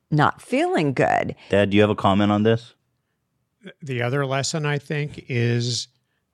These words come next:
Speaker 3: uh, don't need critical medical care in Las Vegas.
Speaker 2: Oh, don't live in Las
Speaker 1: <laughs>
Speaker 2: Vegas?
Speaker 3: Yeah. Well, if you need, you know, um, there's
Speaker 2: Well, I'm
Speaker 3: people love it there, some people, not
Speaker 2: Well,
Speaker 3: us, but
Speaker 2: I'm sh-, oh, you're si-
Speaker 3: the medical there is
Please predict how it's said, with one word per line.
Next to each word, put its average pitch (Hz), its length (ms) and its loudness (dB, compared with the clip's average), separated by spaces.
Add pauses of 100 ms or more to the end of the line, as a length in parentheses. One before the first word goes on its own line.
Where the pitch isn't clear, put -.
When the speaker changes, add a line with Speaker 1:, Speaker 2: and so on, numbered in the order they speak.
(120)
Speaker 3:
uh, 95 260 -12 (120)
don't 120 320 -2 (180)
need 117 480 -2
critical 127 520 2
medical 127 500 2
care 135 560 2
in 113 160 0
Las 101 260 0
Vegas. 80 500 -4
Speaker 2:
Oh, 87 200 4
don't 92 180 2
live 87 160 2
in 87 80 0
Las 82 200 0
Speaker 1:
<laughs> - 20 -2
Speaker 2:
Vegas? 90 460 2
Speaker 3:
Yeah. 113 100 -8 (240)
Well, 101 220 -2
if 95 160 -4
you 101 100 2
need, 104 460 0 (100)
you 131 80 -4
know, 87 180 -12
um, 90 220 -16
there's - 320 -8 (300)
Speaker 2:
Well, 110 160 4
I'm 107 160 2
Speaker 3:
people 165 220 4
love 143 200 2
it 156 140 -2
there, 92 160 0
some 107 260 -2
people, 98 340 -2 (120)
not 113 200 2
Speaker 2:
Well, - 20 2 (140)
Speaker 3:
us, 120 140 -2
but 110 140 0
Speaker 2:
I'm 104 100 2
sh-, - 120 -12 (340)
oh, 123 80 6
you're 127 180 4
si- - 380 -4
Speaker 3:
the 107 160 -4
medical 139 540 2
there 104 360 2
is 98 380 -2